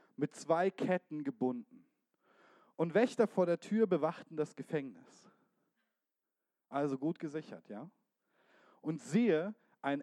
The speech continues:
Engel des Herrn trat hinzu. Ein Licht erglänzte in dem Raum, er weckte aber Petrus durch einen Schlag an die Seite und sprach, "Steh schnell auf." Und die Ketten fielen ihm von den Händen und der Engel sprach zu ihm,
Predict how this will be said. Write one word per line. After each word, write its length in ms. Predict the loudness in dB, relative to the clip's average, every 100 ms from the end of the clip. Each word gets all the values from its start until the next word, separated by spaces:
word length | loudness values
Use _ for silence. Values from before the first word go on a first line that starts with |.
| -4
Engel 300 | -6 -4 -4
des 240 | -6 -6
Herrn 300 | -6 -4 -4
trat 360 | -6 -4 -4 -4
hinzu. 500 | -10 -12 -10 -10 -10 _ _ _ _ _
Ein 200 | -4 -2 0
Licht 340 | 0 0 -2
erglänzte 720 | -2 -2 0 0 0 -4 -6
in 140 | -4 -4
dem 180 | -4
Raum, 460 | -2 -2 -2 -4 -10 _ _ _ -2
er 260 | -2 4
weckte 420 | 4 4 -2 -2
aber 240 | 2 2 2
Petrus 600 | 0 0 0 -2 -6 -4
durch 180 | -4 -4
einen 120 | -6
Schlag 440 | -8 -6 -6 -6
an 80 | -6
die 100 | -4
Seite 320 | -2 -4 -4
und 100 | -6
sprach, 420 | -6 -8 -8 -8 -14 _ _ _ -14
"Steh 320 | 0 4 4
schnell 240 | 4 2
auf." 200 | 4 0 -4 -18 _ _ _ _ _
Und 140 | -2 2
die 80 | 2
Ketten 480 | 2 0 -2 -6
fielen 420 | -8 0 4 4 4
ihm 140 | 0
von 220 | -2 -2
den 120 | -2
Händen 260 | -2 -2 0
und 140 | 0
der 120 | 2 2
Engel 260 | 0 -2
sprach 420 | -4 -2 -2 -2
zu 160 | -6 -6
ihm, 260 | -4 -6